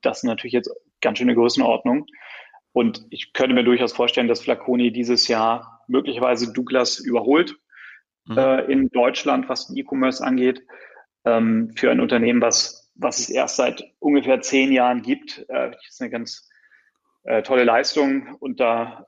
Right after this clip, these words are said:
Speaker 1: äh, echt Congrats an das, an das Management-Team von Flaconi, die einen fantastischen Job machen,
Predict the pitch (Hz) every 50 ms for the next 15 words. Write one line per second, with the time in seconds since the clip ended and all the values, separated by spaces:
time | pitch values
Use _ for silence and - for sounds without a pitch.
0 | _ - 135 123 117 - 127 - - _ - _ _ - - - - - - 127
1 | 123 123 123 120 120 120 123 - 123 120 120 120 113 - - - 135 127 120 120
2 | 110 - 120 117 127 120 - - 123 110 - - 127 117 - 120 117 - - 123
3 | 113 - - 123 123 113 110 117 117 117 123 - - - 117 - - 127 117 -
4 | - 127 - 120 110 - 120 117 - 127 113 101 - - 143